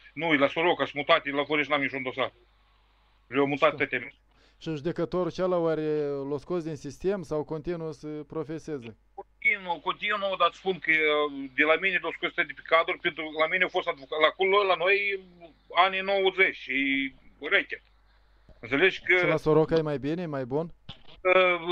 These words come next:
Speaker 1: da, la noi, la Florești, cum și la Soroca, acolo e cu mătru și unul pe altul și la stupă.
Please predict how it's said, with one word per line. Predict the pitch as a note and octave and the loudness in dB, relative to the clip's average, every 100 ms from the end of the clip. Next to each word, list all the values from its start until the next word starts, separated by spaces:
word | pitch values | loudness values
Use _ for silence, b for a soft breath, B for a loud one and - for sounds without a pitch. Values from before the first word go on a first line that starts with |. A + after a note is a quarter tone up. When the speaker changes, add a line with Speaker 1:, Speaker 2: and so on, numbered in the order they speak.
| F3 D#3 B2 | 0 0 4
Speaker 1:
da, | D#3+ D#3 | 4 6
la | D3+ D3 | 4 2
noi, | D#3+ G#3 | 0 0
la | G3 | 0
Florești, | F#3+ G3 - | 2 -2 -2
cum | G#3+ | -10
și | F#3+ | -2
la | G3+ F#3+ | -2 0
Soroca, | A3+ A3+ A3+ F#3 | 0 2 4 2
acolo | - F3+ | 0 -2
e | D3+ - | -2 -6
cu | D#3+ | -2
mătru | G3 F#3 E3+ E3 D#3+ | 0 0 -8 -12 -14
și | - E3+ | -14 -14
unul | F3 D3+ | -12 0
pe | F3 | 0
altul | F#3 F3 D3 | 2 -2 -6
și | |
la | E3+ | -8
stupă. | D3 F#3 - E3+ | -4 -6 -4 -6